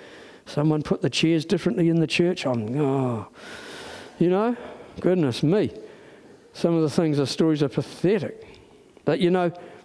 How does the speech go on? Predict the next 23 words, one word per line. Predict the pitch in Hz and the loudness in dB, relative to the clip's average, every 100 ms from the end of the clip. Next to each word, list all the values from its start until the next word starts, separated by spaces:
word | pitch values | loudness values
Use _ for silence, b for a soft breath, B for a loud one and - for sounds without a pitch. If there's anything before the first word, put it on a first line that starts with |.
| - | -2
it | 196 | 0
can | - 220 170 | 2 2 2
grind | 156 190 202 190 | 2 2 2 2
you | 160 | 2
up, | 185 - | 2 0
and | 147 147 233 | 0 2 2
you | 156 190 240 | 4 4 4
are | 247 240 | 4 2
the | 240 | 2
loser | 214 214 226 202 151 | 2 2 2 2 2
if | 127 | 2
you're | 170 180 | 2 2
holding | 160 190 175 170 | 2 2 2 2
grudges | 156 175 160 147 107 - - | 2 2 2 0 0 -4 -6
and | 147 | -2
hanging | 131 170 180 175 | 2 2 2 2
on | 175 185 | 2 2
to | 175 | 0
things. | 156 127 | 2 0
Joseph | - 233 254 226 - | 2 2 2 0 2
let | 196 | 2
it | 202 - | 2 0
go. | 220 254 262 180 - | 0 2 2 0 -2